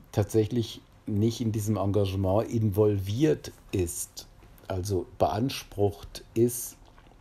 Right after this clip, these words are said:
im, im tieferen Sinne einfach, äh, äh, emotional sehr stark, äh, beansprucht ist, eine Aufgabe hat, die zu erledigen ist in, in dieser Aktualität.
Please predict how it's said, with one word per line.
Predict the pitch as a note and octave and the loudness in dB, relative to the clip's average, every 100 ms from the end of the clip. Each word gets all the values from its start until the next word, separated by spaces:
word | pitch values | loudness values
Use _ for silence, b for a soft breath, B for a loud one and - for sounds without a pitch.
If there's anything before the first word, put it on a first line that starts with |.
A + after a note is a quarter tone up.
| - - - - - - - | -20 -20 -20 -20 -20 -18 -12
im, | - G2 F#2 F#2 | -4 -2 0 -2
im | F#2+ F#2 F2+ - | -2 -2 -2 0
tieferen | C#3+ D3+ G#2+ G2 G2 | -2 0 0 0 0
Sinne | - E2 D#2+ | -2 -2 -4
einfach, | E2+ F#2 F2 E2 - | -6 -6 -6 -6 -8
äh, | - E2+ F#2 B B B B B B B B - | -4 -4 -6 B B B B B B B B -10
äh, | F#2+ F2 | -4 -4
emotional | A2 G#2+ A2 - G2 F#2 A2 A2+ | 0 2 2 0 2 4 6 4
sehr | G#2+ G2+ | 2 0
stark, | - G2 F#2+ G#2 - | 2 4 4 2 -8
äh, | - F#2+ | -2 0
beansprucht | F2 F2+ G#2 G#2 - G2 F#2+ - | 0 0 -2 -4 -4 -6 -6 -6
ist, | G2+ - | -6 -4
eine | F#2+ D#2 | -2 0
Aufgabe | G#2+ - G#2+ G2+ G#2 G2 | 0 0 4 4 4 0
hat, | G2+ G2+ | -2 -2
die | G2 F#2+ | -2 -2
zu | - A2 | -4 -2
erledigen | F#2+ G#2+ B2 A2+ A2 | 0 0 0 0 -2
ist | G2 G2 - - - | -2 -6 -8 -14 -10
in, | - G2 F#2+ F#2 F#2 - - - | -6 -4 -4 -4 -6 -10 -20 -8
in | G2 G2+ G2+ G2 | -6 -4 -8 -6
dieser | G2+ F#2+ G2+ | -4 0 -2
Aktualität. | - - F#2 E2+ F2 - A2 F2+ - - | -2 -2 -2 0 -4 -2 -2 -2 -6 -16